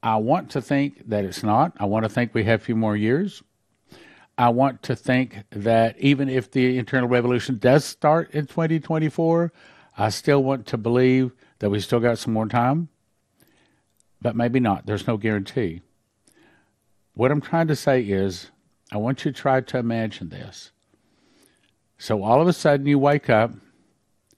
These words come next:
to discover the electricity went off in the night.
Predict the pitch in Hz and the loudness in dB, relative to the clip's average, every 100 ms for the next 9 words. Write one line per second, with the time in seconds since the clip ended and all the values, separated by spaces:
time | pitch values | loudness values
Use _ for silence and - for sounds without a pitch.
0 | _ - 110 110 - 123 120 123 123 117 | _ -6 -4 -4 -2 0 2 0 0 -2
1 | - 98 - 95 87 95 95 95 - 98 | -6 -6 -6 -8 -6 -4 -4 -4 -6 -10
2 | 92 82 - _ | -8 -10 -12 _